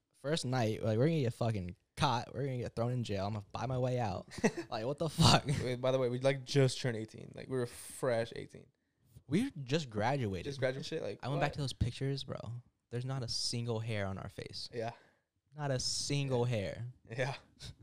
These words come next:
Speaker 2: I was, I was hairless, like, literally everywhere.
Speaker 1: And, bro,
Speaker 2: <laughs>
Speaker 1: d-, before that trip, my barber cut my hair short, too, but not the
Speaker 2: Uh-huh.
Speaker 1: way I wanted it. I was
Speaker 2: Yeah.
Speaker 1: like,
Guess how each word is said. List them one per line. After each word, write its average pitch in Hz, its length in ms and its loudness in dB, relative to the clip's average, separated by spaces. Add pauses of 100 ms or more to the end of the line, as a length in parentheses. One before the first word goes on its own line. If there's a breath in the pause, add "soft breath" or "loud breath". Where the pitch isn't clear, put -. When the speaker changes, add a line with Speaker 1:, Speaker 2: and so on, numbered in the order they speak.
(140)
Speaker 2:
I 131 60 4
was, 135 140 6
I 135 80 8
was 147 120 8
hairless, 139 360 4
like, 113 100 2
literally 131 300 2
everywhere. 120 300 0 (160)
Speaker 1:
And, - 220 -2
bro, 143 180 -2 (240)
Speaker 2:
<laughs> - 260 -14
Speaker 1:
d-, 214 120 6
before 147 400 0
that 202 160 -2
trip, 165 200 -8
my 123 100 -6
barber 107 400 -2
cut - 180 -10
my 110 120 -8
hair 107 240 -8
short, - 400 -4
too, 117 420 0
but 104 100 0
not 95 120 0
the 104 80 -2
Speaker 2:
Uh-huh. 107 60 0
Speaker 1:
way 107 60 0
I 95 40 0
wanted 92 260 -2
it. 139 200 -2
I - 60 -18
was 87 100 -8
Speaker 2:
Yeah. 80 60 -10
Speaker 1:
like, 113 80 -8